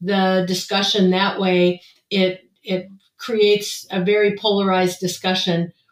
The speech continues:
where we need to be providing both of those things. And once we've created those other safety nets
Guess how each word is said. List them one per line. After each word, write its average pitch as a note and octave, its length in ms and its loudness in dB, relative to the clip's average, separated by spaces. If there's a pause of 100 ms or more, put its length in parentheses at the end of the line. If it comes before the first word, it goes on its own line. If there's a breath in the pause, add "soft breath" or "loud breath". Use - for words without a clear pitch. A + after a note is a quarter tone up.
(120)
where G#3 320 2
we A#3+ 140 -2
need C#4+ 200 0
to B3+ 120 -4
be G3+ 120 -2
providing F#3+ 680 0
both F#3+ 260 0
of G#3 180 -4
those A3 300 -4
things. A#3 640 -6 (400 soft breath)
And G3+ 420 2
once G#3+ 600 0
we've G3 420 -4
created A3+ 540 0
those G3 220 2
other F3+ 200 2
safety F3 480 -2
nets D#3+ 500 -8